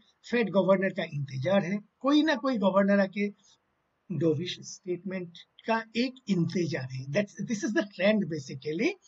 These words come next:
हम्म, उस trend के हिसाब से अगर देखेंगे, एक पैटर्न से, एक pattern के हिसाब से अगर हम देखेंगे तो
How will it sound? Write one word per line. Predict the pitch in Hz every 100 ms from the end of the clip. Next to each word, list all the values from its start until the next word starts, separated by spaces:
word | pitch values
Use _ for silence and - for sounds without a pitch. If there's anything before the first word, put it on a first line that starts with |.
| - - _ -
हम्म, | 226 240 190 170
उस | 170 233 208 -
trend | 202 208 220
के |
हिसाब | 285 190 180
से | 175 175
अगर | 160 160
देखेंगे, | 180 190 240 233 339
एक | 214 196 -
पैटर्न | 147 233 254
से, | 196 135 147 220
एक | 208
pattern | 160 180
के | 175
हिसाब | 165 180
से | 175
अगर | 170 170
हम | 156
देखेंगे | 175 170 240 269 320
तो | 330 359